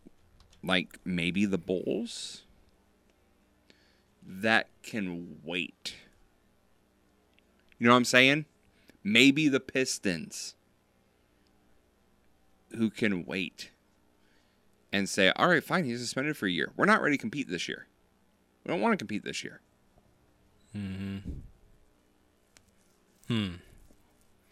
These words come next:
Speaker 1: Would that be
Speaker 2: Some
Speaker 1: something
Speaker 2: point
Speaker 1: to
Speaker 2: down the line.
Speaker 1: entice Memphis? If they go
Speaker 2: Hey.
Speaker 1: in knowing, "We're not gonna get him this year, or we're gonna get him for the second half of the year."
Speaker 2: Mm-hmm.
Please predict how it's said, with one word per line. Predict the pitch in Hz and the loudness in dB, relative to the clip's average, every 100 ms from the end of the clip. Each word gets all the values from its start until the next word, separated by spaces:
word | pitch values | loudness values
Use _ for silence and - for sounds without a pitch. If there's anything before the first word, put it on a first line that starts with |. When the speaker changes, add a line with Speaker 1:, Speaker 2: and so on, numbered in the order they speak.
| _ _ _ - | _ _ _ 2
Speaker 1:
Would | 113 | 4
that | 120 175 180 | 6 4 4
be | 202 190 | 0 0
Speaker 2:
Some | |
Speaker 1:
something | 196 165 170 | 0 0 2
Speaker 2:
point | - | 2
Speaker 1:
to | 139 | 2
Speaker 2:
down | 123 | 2
the | 101 | 0
line. | 101 | 4
Speaker 1:
entice | 131 131 - - - - - - | 6 6 2 -4 -6 -12 -12 -4
Memphis? | 131 190 220 - - - - - - _ _ _ _ _ _ _ _ _ _ _ _ _ _ _ _ _ _ _ _ _ _ _ - | 2 2 2 -2 -8 -8 -10 -12 -18 _ _ _ _ _ _ _ _ _ _ _ _ _ _ _ _ _ _ _ _ _ _ _ -2
If | 101 | 4
they | 131 175 | 6 6
go | 240 208 | 6 4
Speaker 2:
Hey. | |
Speaker 1:
in | 190 | 4
knowing, | 156 156 135 107 104 - _ _ _ _ | 4 4 6 4 0 -6 _ _ _ _
"We're | 95 113 180 | 0 4 6
not | 214 | 4
gonna | 180 175 | 2 0
get | 147 - | 2 0
him | 117 107 | 0 0
this | 90 - | 0 -2
year, | 73 - - _ _ _ _ _ _ _ - | -4 -6 -18 _ _ _ _ _ _ _ 2
or | 127 | 6
we're | 170 | 6
gonna | 190 | 4
get | 190 | 2
him | 170 | 0
for | 165 156 | -2 -2
the | |
second | - 135 101 | 0 0 2
half | 113 107 | 0 0
of | 87 | -4
the | 90 | -10
year." | - - _ _ _ _ - - - | -12 -18 _ _ _ _ -20 -18 -6
Speaker 2:
Mm-hmm. | 107 104 104 104 | -2 -2 -2 -6